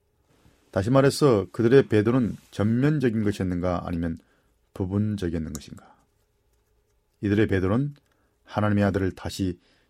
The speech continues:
십자가에 못 박아 현저히 욕을 보일 만큼 전면적이고 파괴적인 것이었습니다. 셋째, 타락한 자들은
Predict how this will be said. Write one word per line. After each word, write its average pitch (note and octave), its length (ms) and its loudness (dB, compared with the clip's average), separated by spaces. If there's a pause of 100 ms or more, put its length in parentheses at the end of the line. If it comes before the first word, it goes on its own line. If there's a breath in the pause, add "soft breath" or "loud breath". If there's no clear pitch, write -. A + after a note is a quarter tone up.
십자가에 - 640 -2
못 F#2+ 200 -2
박아 F#2 440 -2
현저히 D3 760 0
욕을 A#2 380 0
보일 B2 180 0
만큼 E2+ 460 -4 (560 soft breath)
전면적이고 A#2+ 1000 0
파괴적인 B2+ 400 -6
것이었습니다. - 520 -12 (2250)
셋째, G#2 640 -6 (1120 soft breath)
타락한 C#3+ 600 0
자들은 A2+ 480 0